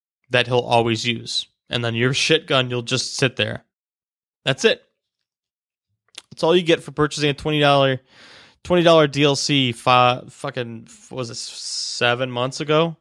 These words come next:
So, if I do my math right, what's March? March, January, February, March, third. So, seven, nope, oh, eight months. I was close. I was closer than I thought I would be. Anyhow, I'm just rambling to myself at this point.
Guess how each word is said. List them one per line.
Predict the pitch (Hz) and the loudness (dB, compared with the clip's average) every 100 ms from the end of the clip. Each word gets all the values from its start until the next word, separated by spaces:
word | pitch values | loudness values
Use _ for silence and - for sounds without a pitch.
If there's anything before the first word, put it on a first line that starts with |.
| _ _ _ _ _ _ _ _ _ _ _ _ _ _ _ _ _ - | _ _ _ _ _ _ _ _ _ _ _ _ _ _ _ _ _ -14
So, | - - 131 123 | -4 4 6 6
if | 131 147 | 2 -2
I | 131 | -2
do | 127 | 2
my | 120 | 2
math | 117 117 135 | 2 0 2
right, | 127 127 - - _ | 0 0 -12 -20 _
what's | 139 - - | -14 -12 -2
March? | 110 101 - 131 | -2 -2 -6 -6
March, | 117 117 - - | -4 -4 -8 -14
January, | 123 117 | -10 -8
February, | 120 120 117 | -6 -6 -4
March, | 110 110 113 - - - | -2 -2 -2 -10 -18 -6
third. | 117 113 110 113 _ _ _ _ - | 0 2 0 -4 _ _ _ _ -14
So, | - 110 107 107 107 | -4 0 2 0 -4
seven, | - 113 110 110 - | -4 -2 0 -2 -2
nope, | 123 131 _ - | 0 0 _ -10
oh, | 120 - | -8 0
eight | 135 | 0
months. | 123 107 110 - - _ _ - | 2 -2 -2 -6 -8 _ _ -12
I | - | -12
was | - | -2
close. | 131 92 - | 0 0 -2
I | - _ _ | -16 _ _
was | - | -12
closer | - 214 | 0 2
than | 320 | 2
I | 151 | 2
thought | 220 220 | 2 2
I | |
would | 123 | 0
be. | 117 87 _ _ _ _ _ _ _ _ _ - | -2 -8 _ _ _ _ _ _ _ _ _ -6
Anyhow, | 208 175 139 107 | 0 2 2 0
I'm | 127 | -4
just | 143 131 | -6 0
rambling | 127 123 117 | 2 2 0
to | |
myself | 110 104 - 107 - | 0 -2 -4 -6 -6
at | |
this | - - | -12 -12
point. | - 110 | -10 -12